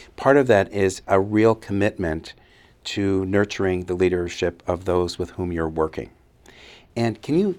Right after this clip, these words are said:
talk a little bit about that? Because I think that's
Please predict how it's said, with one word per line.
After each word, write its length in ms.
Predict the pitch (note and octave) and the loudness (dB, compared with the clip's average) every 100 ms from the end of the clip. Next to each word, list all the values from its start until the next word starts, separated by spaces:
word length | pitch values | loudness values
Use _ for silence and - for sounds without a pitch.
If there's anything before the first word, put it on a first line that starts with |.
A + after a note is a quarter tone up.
| - | -6
talk 260 | - C#3 | 0 0
a 40 | B2+ | 2
little 180 | A#2 A2+ | 2 2
bit 140 | G#2+ | 0
about 280 | F#2+ F#2+ - | 0 -2 -2
that? 200 | F#2 F2+ | -4 -4
Because 300 | F#2 G2 F#2+ | -8 -8 -4
I 80 | A#2 | 0
think 240 | C#3 B2 | 0 4
that's 480 | A#2 A#2+ - - | 4 4 0 -12